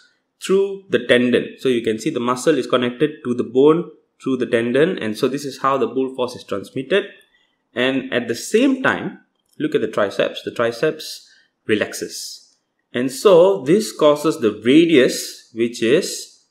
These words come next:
this bone up here, where the tendon is attached to, this radius is pulled upwards. And this results in the forearm bending.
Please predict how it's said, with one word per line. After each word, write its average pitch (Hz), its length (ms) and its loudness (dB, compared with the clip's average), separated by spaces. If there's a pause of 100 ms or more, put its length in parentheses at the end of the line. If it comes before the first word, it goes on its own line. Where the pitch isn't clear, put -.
(220)
this 113 280 -4
bone 107 440 -4
up - 260 -6
here, 151 420 -2 (340)
where 120 380 2
the 107 120 -2
tendon 123 480 -2
is - 160 -10
attached - 460 -6
to, 190 360 -2 (380)
this 117 300 2
radius 151 440 4
is - 160 -6
pulled 131 420 -2 (240)
upwards. - 800 -10 (260)
And 220 360 2 (260)
this 135 180 -2
results 127 440 0
in 123 360 -6 (320)
the 110 120 -2
forearm 143 800 0 (420)
bending. 101 640 -6